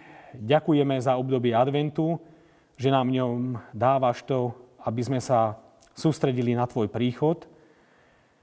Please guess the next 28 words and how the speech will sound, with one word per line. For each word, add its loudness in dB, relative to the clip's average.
Ty -4
si 0
nám 2
tento -2
čas -2
zo -4
svojej 0
lásky 0
doprial 0
a 2
my 0
chceme 0
tento -2
čas 0
využívať 2
na -2
prípravu -2
osobného -2
stretnutia -4
sa -2
s -16
tvojim 0
synom -2
a -2
našim -4
Pánom 0
Ježišom -4
Kristom. -10